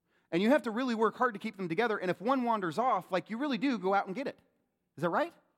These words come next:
Okay. I guess what Jesus is saying, what Barbara's saying, this is accurate. So you've got this picture, and, and obviously it's, it's not,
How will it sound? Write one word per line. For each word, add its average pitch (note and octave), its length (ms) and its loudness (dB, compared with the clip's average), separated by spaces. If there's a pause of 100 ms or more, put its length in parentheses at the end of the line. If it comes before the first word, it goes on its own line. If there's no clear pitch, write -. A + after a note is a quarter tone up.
(920)
Okay. - 160 -12 (2250)
I C#3+ 80 -2
guess F3 280 -2
what E3 240 -8
Jesus E3+ 260 -4
is C#3 60 -14
saying, E3+ 240 -2
what C#3 100 -2
Barbara's D#3+ 260 0
saying, D3 160 -4
this C#3 120 -8
is B2 100 -12
accurate. C3+ 340 -4 (300)
So G3+ 360 0 (380)
you've F3+ 240 -4
got B3 260 2
this A#3 300 -6
picture, D3+ 440 -4 (160)
and, F3+ 260 0 (140)
and G3+ 140 -2
obviously G#3+ 500 -2
it's, F3 400 -6
it's F3 200 -4
not, F#3+ 440 2